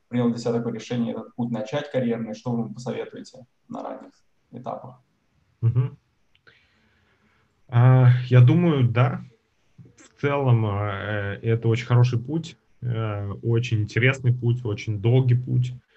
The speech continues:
Speaker 2: Э, и, соответственно, что бы я посоветовал, это, э, погрузиться в,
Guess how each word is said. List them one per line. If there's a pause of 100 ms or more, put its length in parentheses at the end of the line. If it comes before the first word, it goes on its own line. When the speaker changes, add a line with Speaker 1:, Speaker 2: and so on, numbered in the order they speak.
(420)
Speaker 2:
Э, (180)
и, (320)
соответственно,
что
бы
я
посоветовал,
это,
э, (1040)
погрузиться
в,